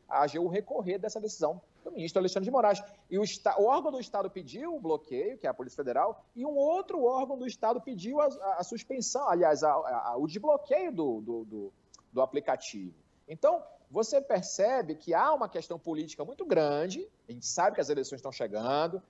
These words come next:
a gente sabe que o Telegram é um meio de comunicação que vem sendo muito utilizado, não só para desinformação, mas também para outros meios políticos, e essa é uma tentativa de, no mínimo, trazer um pouco mais de legalidade a essas operações,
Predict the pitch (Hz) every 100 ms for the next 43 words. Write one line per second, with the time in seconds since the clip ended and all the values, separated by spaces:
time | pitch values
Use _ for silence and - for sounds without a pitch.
0 | _ - 117 135 - 147 180 180 - 147
1 | 135 113 135 135 120 131 127 123 120 123
2 | 117 127 120 113 117 - 123 120 _ _
3 | - 127 135 143 226 262 - 214 147 135
4 | 123 143 370 370 226 214 160 151 110 139
5 | 139 131 120 - 120 110 135 151 160 180
6 | 135 127 190 120 110 113 110 - 170 147
7 | 190 - 226 _ _ _ - 269 294 -
8 | - _ 208 240 240 262 247 233 214 190
9 | 214 202 185 202 196 185 269 294 269 294
10 | - _ - 233 190 180 185 180 170 165
11 | 151 139 151 127 135 143 139 143 170 120
12 | 131 156 120 113 107 107 110 117 110 -
13 | 113 120 156